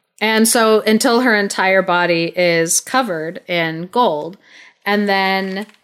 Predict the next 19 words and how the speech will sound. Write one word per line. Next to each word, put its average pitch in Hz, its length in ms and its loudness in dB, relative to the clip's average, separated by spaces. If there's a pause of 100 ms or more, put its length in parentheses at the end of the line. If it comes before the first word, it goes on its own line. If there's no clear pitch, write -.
(120)
Mother 202 280 0
Holly 170 460 0
says, 160 480 -6
"Thank 180 220 -6
you 190 80 -4
for 185 160 -6
all 170 140 0
your 170 160 0
work. 247 420 0
You're 175 140 2
a 170 80 0
wonderful 170 520 -4
child. 226 680 0
I 196 180 -4
hope 196 220 -2
you 180 120 -4
continue 180 840 -2
to - 140 -6
be 160 460 -6